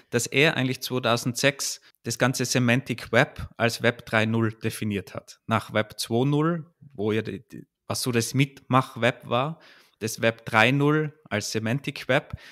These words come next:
das wurde aber nie in irgendeiner Form weiter verwendet von, von Leuten. Und dann ist diese ganze Blockchain Thematik gekommen und plötzlich war das alles Web drei null. Also ich vermute mal, das gefällt ihm nicht, obwohl er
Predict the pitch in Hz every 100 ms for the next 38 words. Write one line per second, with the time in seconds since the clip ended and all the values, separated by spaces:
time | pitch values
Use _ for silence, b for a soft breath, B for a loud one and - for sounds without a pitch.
0 | B B - 120 135 156 127 123 131 165
1 | 175 78 - _ - 123 135 147 147 123
2 | 131 127 131 110 120 131 123 117 113 147
3 | 127 139 - 117 113 110 - 117 113 135
4 | - 120 110 123 135 123 127 117 117 123
5 | 120 120 117 - 139 - 117 113 120 -
6 | b _ _ 123 113 117 135 - 120 -
7 | 120 143 147 117 123 127 127 120 110 110
8 | 104 107 101 104 - - 95 90 90 -
9 | B B B _ 113 127 139 139 160 127
10 | 123 131 143 - 123 127 135 131 156 -
11 | 120 120 120 127 120 -